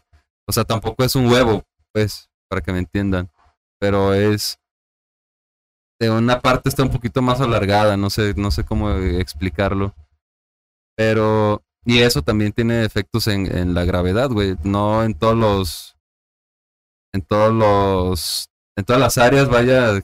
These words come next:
geográficamente hablando del, del planeta, no, no por dentro,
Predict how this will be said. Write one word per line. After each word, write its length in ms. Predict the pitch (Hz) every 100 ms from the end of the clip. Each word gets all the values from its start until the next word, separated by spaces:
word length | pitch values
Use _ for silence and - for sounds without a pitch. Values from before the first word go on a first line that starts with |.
| -
geográficamente 960 | 101 101 101 - 104 104 101 120 113 95
hablando 420 | 92 98 104 113
del, 220 | 104 90
del 160 | 87 90
planeta, 480 | 92 92 101 -
no, 240 | 135 104 104
no 320 | 101 101 101 -
por 140 | 110
dentro, 380 | 110 113 147 82